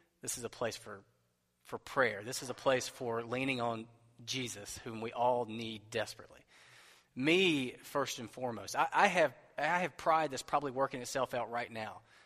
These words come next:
because I'm standing up here talking, and that's sin. Okay, so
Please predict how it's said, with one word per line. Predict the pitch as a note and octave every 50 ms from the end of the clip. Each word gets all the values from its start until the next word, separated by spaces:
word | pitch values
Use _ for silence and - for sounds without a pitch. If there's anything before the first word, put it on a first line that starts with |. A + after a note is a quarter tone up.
| _ _ _ _
because | - - - A2+ A#2
I'm | A2+ A2
standing | - - B2 A#2 A2 G#2+ G#2+
up | G#2+ -
here | - A#2 G#2 G#2 - _ _ _ _ _ _ _
talking, | - - A#2 G#2+ - - G#2 G#2
and | A2 A2+
that's | B2+ C#3 -
sin. | - - - G3+ D4+ G#2 F2+ - - _ _ _ _ _ _ _ _ _ _ -
Okay, | A2 - - C3 B2+
so | - - B2+ A2+ G#2